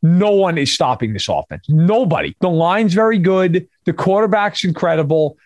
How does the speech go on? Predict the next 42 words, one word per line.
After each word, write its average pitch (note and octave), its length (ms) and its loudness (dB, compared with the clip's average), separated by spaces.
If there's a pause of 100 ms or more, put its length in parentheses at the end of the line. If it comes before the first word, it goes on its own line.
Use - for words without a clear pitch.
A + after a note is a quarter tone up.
(100)
They've E3 160 2
got E3 180 -2
weapons G3 520 -2
coming G3+ 240 -2
out F#3+ 160 0
of F#3 40 2
their F3 160 2
ears. D3 440 -2 (100)
No G3 380 2
one B3 260 0
is G#3+ 160 -4
stopping F3 400 0
this D3+ 160 -6
team. D3 160 -6
They G#3+ 200 0
have C4+ 220 -2
punted G3+ 520 -2
not, D3+ 400 -2
I G3 80 0
think A3+ 180 -2
it's, - 180 -6 (120)
coming A#3 240 2
into C4 160 0
the A3+ 80 2
day, F#3+ 140 2
it F3+ 40 0
was D3 240 -2
eight D3+ 220 -2
times. G#2+ 460 -4
So - 120 -4
how F#3+ 100 0
many A3+ 120 0
times F#3 260 0
did D3 100 0
they C#3+ 100 0
punt C#3 260 -4
today? B2 200 0
Was G2+ 120 -6
it, A#2+ 140 -4
was C3+ 180 -2
it - 80 -4
once? C#3 560 -2